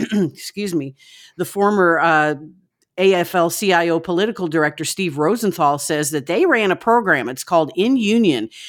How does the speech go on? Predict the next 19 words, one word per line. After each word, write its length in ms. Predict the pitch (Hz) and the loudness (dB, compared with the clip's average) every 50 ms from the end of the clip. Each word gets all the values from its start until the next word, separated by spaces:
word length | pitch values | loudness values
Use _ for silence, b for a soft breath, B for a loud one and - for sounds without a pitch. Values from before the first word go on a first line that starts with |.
| B B B | B B B
where 200 | - 170 170 175 | -2 0 2 2
they, 320 | 165 180 175 175 175 175 165 | 2 2 2 4 2 2 2
uh, 220 | 175 175 165 165 165 | 0 0 0 0 -2
targeted 540 | - - 208 208 202 208 175 165 151 - | -4 -4 -4 -4 -2 0 0 0 0 -2
two 240 | - - - 254 269 | -6 -4 -2 -2 0
million 400 | 277 262 240 220 214 196 175 165 | 0 0 2 2 2 2 2 2
former 400 | - - - 196 202 220 220 202 | 0 -2 -2 0 0 2 2 0
union 400 | 196 180 185 196 196 190 180 180 | 0 2 2 2 2 2 2 2
members 360 | 180 170 180 170 185 185 156 | 2 0 0 0 -2 -2 0
or 100 | 170 143 | -2 -4
pro-union 760 | 135 - - 202 185 202 214 190 175 190 196 190 180 165 151 131 | -4 -4 -2 -2 -2 0 -2 -2 -2 0 0 2 2 2 2 2
voters, 580 | 127 160 175 220 226 185 147 123 143 147 - B B B B B - | 0 2 2 2 2 2 0 -2 -6 -8 -10 B B B B B -6
but 100 | 180 - | -2 0
they 100 | 190 196 | 0 0
didn't 360 | 175 - 233 214 233 208 - | 0 0 0 0 0 0 0
do 120 | 226 208 | 0 0
it 120 | 202 - 175 | 0 2 2
in 60 | 180 | 0
Ohio. 600 | 170 147 151 180 202 208 208 170 135 - - | 0 0 -2 -6 -4 -2 -2 -2 -2 -2 -6